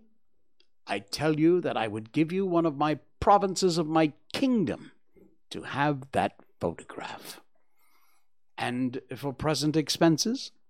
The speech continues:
The king took a heavy chamois leather bag from under his cloak and laid it on the table. "There are three hundred pounds in gold and seven hundred in notes," said he.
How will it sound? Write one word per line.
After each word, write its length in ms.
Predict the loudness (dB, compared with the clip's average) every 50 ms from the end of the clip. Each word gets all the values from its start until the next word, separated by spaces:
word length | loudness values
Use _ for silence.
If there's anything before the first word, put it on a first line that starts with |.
| -20 -20 -20 _ _ _ _ -20 _ _ _ -20 -12 -12
The 80 | -12
king 420 | -8 -4 -2 0 0 0 0 0 0
took 200 | -2 -2 -2 -4
a 60 | -4
heavy 380 | -2 -2 -2 0 0 0 -2
chamois 420 | -2 -4 -4 -2 -2 -2 -2 -2 -2
leather 260 | -2 -2 -2 -2 -2
bag 380 | -2 -2 -2 -2 -4 -6 -10 -10
from 180 | -8 -6 -6
under 240 | -6 -6 -6 -8 -8
his 140 | -8 -10 -10
cloak 480 | -6 -2 -2 -2 -2 -2 -10 -20 -20 _ _ _ -20 -20 -20
and 160 | -20 -20 -18
laid 320 | -20 -16 -12 -12 -8 -6
it 140 | -6 -4 -4
on 160 | -4 -6 -6
the 80 | -6 -8
table. 480 | -10 -10 -14 -16 -18 -18 -20 -20 -20 -20 -20 _ _ _ _ _ _ _ -20 -20 -20 -20 -20 _ _ _ _ _ _ -8
"There 160 | -2 2 4
are 160 | 6 6 4 2
three 360 | 0 -2 0 2 4 4 4
hundred 440 | 4 4 2 4 4 4 4 4 0
pounds 560 | 0 2 2 2 2 0 -4 -6 -8 -8 -8
in 180 | -8 -6 -6
gold 380 | -2 0 2 4 4 4 4 4
and 180 | 4 2 2 2
seven 440 | 2 2 2 2 2 0 2 2
hundred 360 | 2 2 2 2 2 2 2 2
in 220 | 0 0 0 0
notes," 420 | 0 -2 -2 -6 -14 -20 -14 -10
said 460 | -8 -6 -6 -6 -6 -6 -8 -10 -14 -14
he. 320 | -14 -14 -14 -14 -18